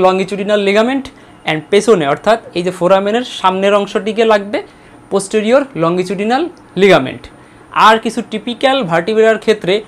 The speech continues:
আরও এখানে দুইটা muscle লাগে, একটা হলো psoas major muscle আর একটা হলো psoas minor muscle। এটা লাগে এই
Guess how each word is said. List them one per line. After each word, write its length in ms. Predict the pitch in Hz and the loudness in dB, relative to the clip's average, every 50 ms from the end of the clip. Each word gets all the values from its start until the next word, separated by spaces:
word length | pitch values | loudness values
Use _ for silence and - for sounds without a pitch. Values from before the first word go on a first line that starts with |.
| - - - - - - - 190 | -12 -20 -20 -20 -6 0 2 4
আরও 100 | 196 220 226 | 4 4 4
এখানে 180 | 208 226 226 220 180 | 4 2 0 -2 0
দুইটা 200 | 202 202 - 240 220 180 160 156 | -2 0 0 0 0 0 -2 0
muscle 380 | 156 156 160 - - 185 185 170 147 139 | 0 0 0 -2 -2 -2 -2 -2 -2 -4
লাগে, 220 | 139 127 127 160 - - - - - - - - 170 | -4 -6 -8 -10 -14 -18 -20 -20 -20 -12 -10 -8 -8
একটা 160 | - - 202 190 | -6 -4 -2 0
হলো 120 | 202 214 202 - - | 2 0 0 -2 -6
psoas 420 | - - - 185 196 208 226 233 - - - - - - 170 | -8 -4 0 2 4 4 4 4 2 -2 -10 -10 -10 -6 -4
major 300 | 170 170 165 170 196 208 202 190 190 | -2 -2 0 0 0 0 0 0 -2
muscle 340 | 190 190 - - 247 262 311 370 - - - - - - | -2 0 0 0 0 0 -2 -4 -12 -18 -20 -20 -12 -8
আর 80 | - 160 165 | -6 -6 -6
একটা 120 | - - 170 | -4 -4 -4
হলো 120 | 175 196 180 - - | -4 -4 -4 -6 -6
psoas 380 | - - 170 175 202 240 240 - - - 160 160 | -4 0 2 4 4 4 2 -2 -6 -8 -4 0
minor 360 | 156 156 160 165 180 208 240 196 151 156 160 | 0 0 0 2 2 0 0 0 -2 -4 -2
muscle। 340 | 151 151 - - 123 107 - - - - - - - - 175 | -2 -2 -4 -6 -10 -10 -10 -14 -20 -20 -20 -18 -8 -6 -2
এটা 140 | 175 208 208 214 | 0 2 2 2
লাগে 140 | 220 220 247 | 2 2 0
এই 40 | 262 | 0